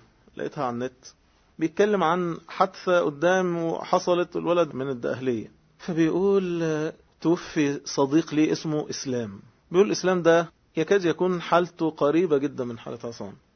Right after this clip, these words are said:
فبيقول إنه كان إنسان، آه، زي أي واحد،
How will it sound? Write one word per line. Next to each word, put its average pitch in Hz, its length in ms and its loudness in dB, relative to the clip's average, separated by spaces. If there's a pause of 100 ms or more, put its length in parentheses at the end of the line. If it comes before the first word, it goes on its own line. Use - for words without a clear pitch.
(140)
فبيقول 165 680 0 (460)
إنه 214 200 0
كان 170 480 0
إنسان، 135 760 -6
آه، 50 320 -12 (160)
زي 156 260 -2
أي 175 160 0
واحد، 151 400 0